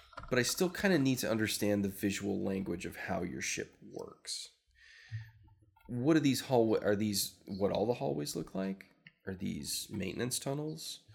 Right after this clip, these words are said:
You know, is there a main corridor? 'Cause this, the place where Dennis Quaid is looks, you know, it's got plating on the walls, the, it's kinda shiny, there's,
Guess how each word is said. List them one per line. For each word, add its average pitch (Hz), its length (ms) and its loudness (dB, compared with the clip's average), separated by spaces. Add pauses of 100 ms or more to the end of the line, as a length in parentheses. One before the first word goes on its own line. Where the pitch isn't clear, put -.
(380)
You 104 100 -2
know, 104 100 4
is 101 160 0
there 95 140 2
a 87 60 0
main 95 400 -2
corridor? 135 600 0
'Cause 117 300 -2
this, 101 180 -2
the - 180 -4
place 185 300 -2
where 117 120 0
Dennis 104 280 2
Quaid 226 260 2
is 101 260 4
looks, 104 380 0 (180)
you 101 100 0
know, 67 60 -2
it's - 120 -6
got - 240 -10
plating 110 380 4
on 107 120 2
the 104 80 2
walls, 104 680 4
the, - 120 -14 (180)
it's - 100 -8
kinda - 220 -12
shiny, 107 600 4
there's, - 200 -10